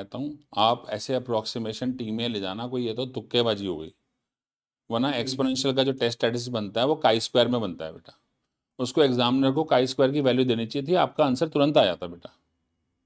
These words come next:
और अगर एक्सपोनेंशियल में नहीं, अ, chi square में नहीं होता तो फिर हम नॉर्मल अप्रोक्सीमेट करते हैं, टी में तो कभी भी लेके जाते हैं हम लोग।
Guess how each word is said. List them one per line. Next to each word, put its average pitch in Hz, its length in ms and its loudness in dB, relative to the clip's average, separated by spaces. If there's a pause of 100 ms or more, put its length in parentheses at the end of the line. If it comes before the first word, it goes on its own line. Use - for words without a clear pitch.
(1600)
और 143 120 4
अगर 151 240 6
एक्सपोनेंशियल 156 600 0
में 156 100 0
नहीं, 147 200 2
अ, 117 480 -4
chi 131 200 2
square 165 240 4
में 156 60 2
नहीं 151 120 4
होता 165 260 6
तो 190 220 6
फिर 190 140 6
हम 202 100 4
नॉर्मल 160 320 4
अप्रोक्सीमेट 139 480 2
करते 120 280 -2
हैं, 175 80 -4
टी 143 180 0
में 160 140 0
तो 175 120 6
कभी 175 220 4
भी 202 80 6
लेके 180 240 6
जाते 156 220 8
हैं 143 80 -2
हम 135 100 -8
लोग। 127 140 -12